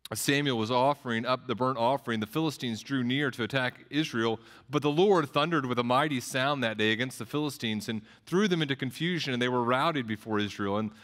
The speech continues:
the men of Israel went out from Mizpah and pursued the Philistines and struck them as far as below Beth-kar. Then Samuel took a stone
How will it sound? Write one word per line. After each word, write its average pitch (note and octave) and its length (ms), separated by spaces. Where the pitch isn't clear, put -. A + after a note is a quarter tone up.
the C3+ 60
men E3+ 140
of D3 100
Israel D#3 280
went C3+ 140
out D3 240
from B2 160
Mizpah D#3 360
and A2 100
pursued E3 400
the C3+ 40
Philistines B2+ 640
and B2 100
struck - 400
them F2 280
as - 140
far C3+ 360
as G#2 120
below A#2+ 320
Beth-kar. A2+ 720
Then D3 160
Samuel F3 420
took E3 220
a - 20
stone A#2 680